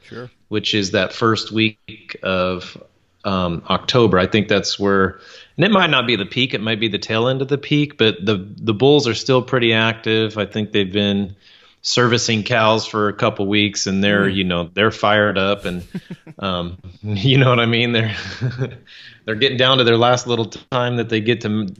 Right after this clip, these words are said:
Speaker 2: uh, service those cows, and then they're not gonna be able to do it again for another year. So I think they're pretty wound up, but I think they do most of their bugling at night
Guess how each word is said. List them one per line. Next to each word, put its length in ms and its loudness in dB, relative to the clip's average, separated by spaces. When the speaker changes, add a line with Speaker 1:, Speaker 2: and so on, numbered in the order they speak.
Speaker 2:
uh, 280 -2
service 400 2
those 200 0
cows, 420 2
and 100 -4
then 120 -4
they're 100 -2
not 180 0
gonna 120 -6
be 100 -4
able 120 -2
to 60 -4
do 180 0
it 100 0
again 320 -4
for 400 -8
another 340 -6
year. 460 -4
So 140 0
I 80 2
think 180 0
they're 140 2
pretty 200 0
wound 340 0
up, 220 0
but 100 4
I 60 2
think 260 0
they 100 4
do 200 2
most 420 2
of 140 -4
their 180 2
bugling 880 2
at 200 -2
night 480 0